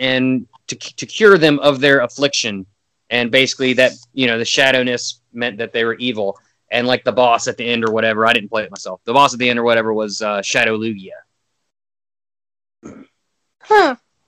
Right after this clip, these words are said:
Speaker 1: Huh. So that's cool. They've also changed, like, the charge attack, or they're going to, changing the charge attacks, adding new mini games to it, so it's no longer just tapping furiously until your, your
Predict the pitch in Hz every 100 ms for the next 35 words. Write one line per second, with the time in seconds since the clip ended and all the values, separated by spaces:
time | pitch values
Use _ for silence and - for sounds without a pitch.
0 | _ _ _ _ _ _ _ _ _ 214
1 | 220 185 131 107 _ _ _ _ _ _
2 | _ _ _ _ - 277 277 277 - 226
3 | 208 202 196 180 208 208 226 220 208 -
4 | 170 165 170 143 147 143 117 - 185 190
5 | 165 170 190 180 175 - 135 135 131 151
6 | 175 143 131 131 120 147 135 127 143 135
7 | 127 143 131 - 127 123 117 123 127 131
8 | 135 127 139 135 147 143 123 123 135 135
9 | 120 123 - - 117 117 113 - 110 117
10 | 113 113 113 104 110 107 107 98 107 107